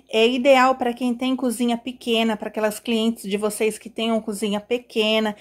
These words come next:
que moram em apartamento, é um tamanho ideal,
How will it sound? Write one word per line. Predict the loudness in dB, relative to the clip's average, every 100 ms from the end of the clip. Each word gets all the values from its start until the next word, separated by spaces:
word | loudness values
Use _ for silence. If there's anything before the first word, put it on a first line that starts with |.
| -16 -20 _
que | 0
moram | 4 4 4
em | 0
apartamento, | 0 -2 -2 -2 -2 0 0 -2 -4
é | -2 0
um | 0
tamanho | 0 2 2 0 -4
ideal, | -6 -4 0 2 4 4 2